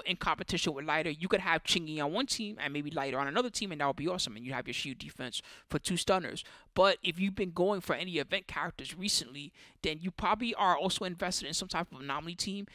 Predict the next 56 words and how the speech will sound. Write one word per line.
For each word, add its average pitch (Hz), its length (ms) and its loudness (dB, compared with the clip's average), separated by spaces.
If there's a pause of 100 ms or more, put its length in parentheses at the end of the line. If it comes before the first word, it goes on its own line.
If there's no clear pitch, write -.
(180)
And 180 100 4
he 254 80 6
can 339 160 2
work 320 180 4
on 254 120 -2
that 247 160 2
too, 262 120 2
don't 208 180 0
get 190 100 -6
me 196 100 -2
wrong. 196 180 2
He 196 120 -4
could 202 160 0
buff 175 160 2
Bernice's 165 420 -4
damage 165 380 -8
and 156 80 -8
all 151 60 -6
that 143 180 -8
stuff, - 240 -4
which - 160 -6
is 190 80 -2
pretty 214 260 0
nice. 208 460 0 (360)
Uh, 151 280 0 (180)
versus 175 400 2 (100)
Chingy 240 640 2 (320)
is 170 240 0
better 185 480 4 (320)
with, 160 240 -2
like, 156 180 0
that 139 180 2
Zhu 165 260 2
Yuan 170 520 4
style 165 360 0
of 156 80 -8
team, 160 560 -2
or 139 140 -2
even, 147 240 -4
like, 131 240 -2
Ellen 147 320 0
or - 20 2
something 139 220 -4
like 151 100 -6
that, 147 220 0
that 170 160 -2
knockdown 175 800 0 (280)
into, 165 300 -2 (100)
into 160 220 2
do 185 220 6
a - 20 4
lot 175 160 2
of 170 80 0
damage 165 300 -2
really 151 160 -4
fast. 151 520 -2